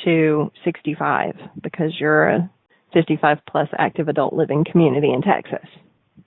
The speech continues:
Right? So your audience be eleven-year-olds. It will be consistently fifty 'cause you wanna hit people before they get ready to move into a situation. And you wanna market to them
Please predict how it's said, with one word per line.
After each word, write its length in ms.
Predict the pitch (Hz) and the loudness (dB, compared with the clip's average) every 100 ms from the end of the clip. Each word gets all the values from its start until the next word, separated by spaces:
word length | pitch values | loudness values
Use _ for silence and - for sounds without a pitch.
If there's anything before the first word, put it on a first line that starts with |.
| _ _ _ _ _ _ _ _ _ _ _ _ | _ _ _ _ _ _ _ _ _ _ _ _
Right? 280 | - 165 151 - - | -2 0 0 -6 -12
So 80 | - | -4
your 180 | 170 - | -2 0
audience 280 | 156 156 156 | 0 0 0
be 400 | 175 147 143 147 - | 2 2 2 -2 -4
eleven-year-olds. 720 | 160 143 139 117 80 78 - - - _ _ _ _ _ _ _ _ _ _ - | 0 0 0 -2 -4 -6 -8 -12 -20 _ _ _ _ _ _ _ _ _ _ -4
It 120 | 156 | -4
will 140 | - | -4
be 340 | 165 117 113 180 | -4 -2 0 0
consistently 760 | 180 175 180 - - 120 170 208 - | 2 4 4 0 -2 2 4 2 0
fifty 460 | 180 - - 208 - | 0 2 0 0 -2
'cause 160 | 156 147 | -8 -4
you 100 | 147 | 0
wanna 200 | 151 160 | 2 2
hit 160 | 175 | 0
people 260 | - 165 170 | -2 -4 -2
before 420 | 160 165 _ 160 - _ _ _ _ _ _ _ _ | -2 -4 _ -2 -2 _ _ _ _ _ _ _ _
they 100 | 180 | 0
get 140 | 165 - | 2 2
ready 220 | 170 170 | 2 4
to 60 | 165 | 6
move 180 | 165 160 | 6 6
into 280 | 180 - | 4 4
a 120 | 156 - | -2 -2
situation. 680 | 139 - - - - 247 - - _ _ _ _ _ _ _ _ _ _ _ - - - - - | -6 -4 -6 -2 0 0 -2 -16 _ _ _ _ _ _ _ _ _ _ _ -20 -20 -20 -20 -6
And 180 | 151 151 | -2 0
you 80 | |
wanna 180 | 156 156 | 2 2
market 320 | 156 156 - - | 2 0 -6 -2
to 80 | |
them 420 | 151 139 147 170 | 2 2 2 -2